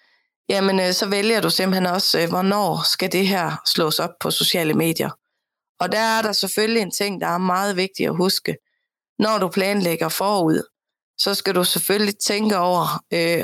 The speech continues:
om dit indhold på nogen måder kan komme til at ramme skævt, eller, øh, forstået på den måde, at, øh, jeg så eksempelvis, øh, da, øh, corona, øh, brød ud, øh,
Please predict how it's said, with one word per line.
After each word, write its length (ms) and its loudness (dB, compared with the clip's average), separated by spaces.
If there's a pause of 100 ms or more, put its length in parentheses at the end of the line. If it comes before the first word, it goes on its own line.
om 320 0 (480)
dit 260 0
indhold 580 2 (100)
på 100 -2
nogen 360 2
måder 460 4
kan 200 -4
komme 260 -2
til 180 0
at 240 0 (760)
ramme 280 0
skævt, 560 -2 (100)
eller, 500 0 (540)
øh, 300 0
forstået 420 0
på 80 0
den 260 0
måde, 480 2
at, 380 -2
øh, 220 2 (680)
jeg 200 0
så 260 0 (100)
eksempelvis, 840 2
øh, 300 2 (100)
da, 380 0 (100)
øh, 500 0 (180)
corona, 600 2 (140)
øh, 220 2
brød 240 4
ud, 200 4 (540)
øh, 60 0